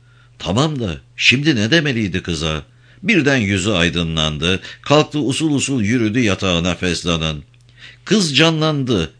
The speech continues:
İki kocaman bakış kesildi, güzelleşti.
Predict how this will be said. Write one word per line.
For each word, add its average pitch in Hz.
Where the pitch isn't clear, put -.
İki 175
kocaman 151
bakış 127
kesildi, 98
güzelleşti. 98